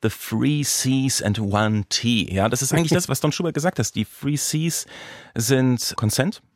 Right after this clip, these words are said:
Speaker 1: wollen um Erlaubnis gefragt werden, Credit, also wenn etwas mit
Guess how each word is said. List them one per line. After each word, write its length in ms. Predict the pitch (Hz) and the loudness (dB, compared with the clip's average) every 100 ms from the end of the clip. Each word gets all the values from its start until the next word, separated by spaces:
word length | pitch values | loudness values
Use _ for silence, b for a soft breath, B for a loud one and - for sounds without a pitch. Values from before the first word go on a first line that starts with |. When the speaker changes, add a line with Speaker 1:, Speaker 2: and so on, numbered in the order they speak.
| _ _ _ | _ _ _
Speaker 1:
wollen 200 | - 98 | -2 2
um 80 | 98 | 2
Erlaubnis 380 | 87 90 170 - | 2 0 -4 -6
gefragt 420 | 165 165 175 - | -6 -4 -4 -4
werden, 300 | 165 175 196 B B B B | -4 -2 -6 B B B B
Credit, 460 | - 123 185 220 - _ | -2 0 0 -2 -12 _
also 400 | - 104 107 107 - | -4 -2 2 0 0
wenn 320 | 101 139 170 | 0 2 2
etwas 540 | 107 - 98 95 - - | 0 -2 -2 -2 -6 -2
mit 420 | 104 107 110 | 0 2 0